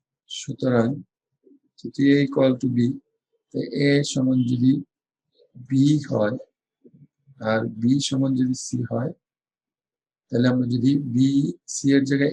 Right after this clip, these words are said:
a বসে, তাহলে b equal to a, তার মানে a, b, c তিনটাই কি সমান। তাহলে এটাই আমাদের প্রমাণ করতে বলেছিল সূত্র।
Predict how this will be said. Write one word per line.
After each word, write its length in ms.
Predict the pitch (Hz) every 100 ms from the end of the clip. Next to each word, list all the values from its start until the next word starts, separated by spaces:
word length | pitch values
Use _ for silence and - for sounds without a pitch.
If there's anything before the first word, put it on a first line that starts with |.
| 147
a 20 | 135
বসে, 160 | 127 120
তাহলে 160 | 113 117 127
b 20 | 139
equal 220 | 147 127 151
to 60 | 156 135
a, 20 | 139 _ _ _ - -
তার 100 | 123 123
মানে 140 | 131 - - _ 127
a, 20 | 127 - - 143
b, 40 | 127 151 - - -
c 20 | - - _
তিনটাই 380 | 127 127 143 196 - _ _ _ _
কি 120 | 165 123 - - - - - -
সমান। 260 | 117 95 - - _ _ _ - - - _
তাহলে 180 | 117 -
এটাই 220 | 131 156 147
আমাদের 260 | 123 120 185 - _ _ _ _
প্রমাণ 280 | 135 123 123 120
করতে 300 | 120 - - 233 269 _ _ 135
বলেছিল 480 | 139 123 113 - 107 - - -
সূত্র। 320 | 117 - -